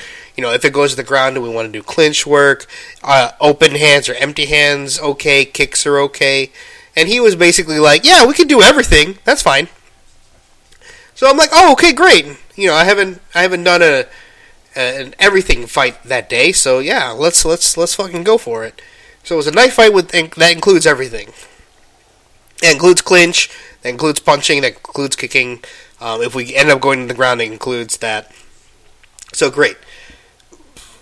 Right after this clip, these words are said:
So, <coughs> shit! Um, me and Snow go at it. Um,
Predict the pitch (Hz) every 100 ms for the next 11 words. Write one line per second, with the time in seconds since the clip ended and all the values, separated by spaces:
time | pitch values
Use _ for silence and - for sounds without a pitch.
0 | - - 180 151 147 - - - - _
1 | _ _ _ _ _ _ - - - _
2 | _ _ - 1017 1077 - - - - -
3 | - - - - - - - - - -
4 | - - - - - 147 135 127 127 _
5 | - 160 180 180 - 170 165 151 151 131
6 | 131 139 _ - - _ _ - - _
7 | - 127 123 117 110 117